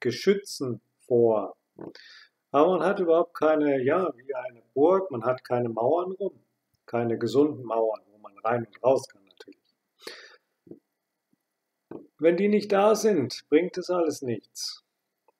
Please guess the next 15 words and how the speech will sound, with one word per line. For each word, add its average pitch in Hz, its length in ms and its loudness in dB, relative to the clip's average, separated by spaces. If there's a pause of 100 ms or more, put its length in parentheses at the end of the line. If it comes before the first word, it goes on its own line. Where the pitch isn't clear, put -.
(240)
Dann 131 140 -6
kommt 156 340 0
immer 185 220 2
jemand 127 560 2
in 113 100 -10
meine 113 320 -8
Ritterburg 123 640 0
rein, 160 380 4
in 127 140 -6
meinen 110 260 -20
Körper 127 420 2
kommen 120 240 -4
immer 175 240 0
Erreger 151 560 2
rein, 139 360 0